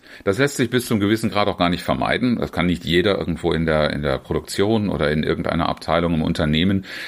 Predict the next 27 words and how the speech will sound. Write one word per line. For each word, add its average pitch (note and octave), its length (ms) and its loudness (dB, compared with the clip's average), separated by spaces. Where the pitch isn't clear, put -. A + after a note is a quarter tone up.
ständig G2 480 -2
alles F#2+ 320 0
im D#2 160 -2
Überblick A#2+ 500 -2
haben. C3+ 300 0
Dafür E2 420 -2
haben F#2 220 2
wir F#2+ 120 2
unsere G2+ 280 2
Organisationen. G2+ 960 0
Aber A#2 420 2
das G2 220 -2
hält A2 320 -2
ja F2 80 2
auch F2+ 80 2
nicht F#2+ 160 -4
davon F2 260 -2
ab, G#2 260 -4
die F#2 200 -4
wesentlichen G2 640 2
Dinge G2+ 460 2
auch D#2 240 -2
transparent E2+ 640 -2
zu F2+ 140 -2
machen, D2 240 -2
zu - 240 -2
highlighten F#2 560 0